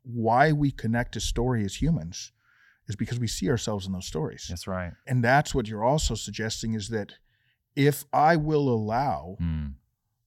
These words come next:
Speaker 1: that inciting incident, that firing, that miscarriage, that,
Speaker 2: Yeah.
Speaker 1: um, we had to move, we
Speaker 2: Mm.
Speaker 1: had what, whatever that might be, that will launch me on a quest, on a journey, and I will either become a better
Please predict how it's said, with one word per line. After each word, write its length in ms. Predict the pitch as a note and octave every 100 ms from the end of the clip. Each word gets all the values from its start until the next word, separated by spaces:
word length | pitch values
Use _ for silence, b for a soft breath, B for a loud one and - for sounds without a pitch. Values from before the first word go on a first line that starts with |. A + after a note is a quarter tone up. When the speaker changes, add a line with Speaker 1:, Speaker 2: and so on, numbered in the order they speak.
| _
Speaker 1:
that 400 | G2+ A2 A2 G#2 -
inciting 580 | G2+ - G#2+ A2+ G#2+ G2+
incident, 440 | G#2+ A2 A2+ A2
that 240 | F#2+ E2
firing, 760 | - - F#2+ G#2 A2 A2+ A2+ A2
that 260 | F2 D#2+ D#2
miscarriage, 1000 | F#2 A2 - - G#2 G2+ G2 G2+ - -
that, 460 | E2+ E2 - - - b
Speaker 2:
Yeah. 300 | D#2+ D2 C#2+
Speaker 1:
um, 360 | G2+ F2+ D#2+ E2
we 140 | G2+
had 200 | F#2+ F#2
to 60 | E2+
move, 640 | E2 F#2 A2 A2 G#2+ G#2
we 80 | D#2+
Speaker 2:
Mm. 80 | D2+
Speaker 1:
had 220 | D2 F2+
what, 260 | F#2 G2+ -
whatever 340 | A2 A2+ A#2
that 100 | A#2 G#2
might 160 | G2+
be, 340 | G#2+ G#2+ G2 - _ _ _ _ _ _ _
that 500 | F#2 G2 A2 C#3+ D#3 _ _ _ -
will 240 | A#2+ G#2
launch 320 | G#2+ A#2 -
me 100 | C3
on 80 | G#2
a 60 | G2
quest, 400 | - A2+ G#2 -
on 80 | F#2+
a 80 | F2+
journey, 440 | G2+ A#2 F#2+ F2
and 100 | G#2
I 140 | F#2 B2
will 200 | C#3 A#2
either 180 | A2 G2+
become 360 | G2+ - G#2
a 60 | E2+
better 580 | E2+ F#2 G#2 E3 G#3+